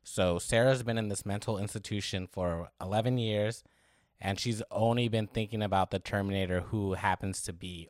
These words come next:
Arnie. It's reminiscent of the one we talked about earlier, the hallway scene in the mall, because instead of John this time, it's Sarah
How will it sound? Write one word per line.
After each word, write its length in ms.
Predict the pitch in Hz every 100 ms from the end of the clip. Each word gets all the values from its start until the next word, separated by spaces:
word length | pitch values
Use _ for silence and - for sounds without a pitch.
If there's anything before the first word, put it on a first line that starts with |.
| -
Arnie. 420 | 98 90 76 76 _ _ _ _ _ _ _
It's 120 | -
reminiscent 580 | 110 127 123 127 120 -
of 340 | 113 123 110
the 100 | 110
one 220 | 101 104 101
we 60 |
talked 200 | 98 98
about 180 | 95 92
earlier, 320 | 113 101 90
the 180 | 87 87
hallway 440 | 85 104 104 101
scene 200 | 101 104 95
in 60 |
the 80 | 87
mall, 400 | 92 110 85 - _ _ _ _
because 440 | - 104 110 98 95 - _ _ _ _ -
instead 380 | 110 - 120 123
of 180 | 113 90
John 320 | 113 120 120
this 140 | 95
time, 360 | - 95 90 90 - -
it's 160 | 101
Sarah 640 | - - 120 113 95 82